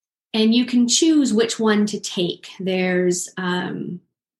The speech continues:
a weight test, there's a gender test, there's a, um, like, ethnicity test, and basically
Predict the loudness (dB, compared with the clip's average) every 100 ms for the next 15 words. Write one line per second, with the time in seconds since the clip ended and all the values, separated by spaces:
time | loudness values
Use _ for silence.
0 | -20 -10 -4 -2 2 2 0 -4 -2 2
1 | 2 0 -2 -4 -2 -2 -2 -2 -2 -2
2 | -4 -10 -14 _ _ _ _ -2 0 0
3 | 0 2 2 2 -2 -4 -2 2 2 0
4 | -4 -6 -4 -2 -2 -2 -4 -2 -4 -4
5 | -2 0 0 -2 -2 -6 -2 0 0 -2
6 | -2 -2 0 0 0 -2 0 2 2 0
7 | -2 -2 0 0 0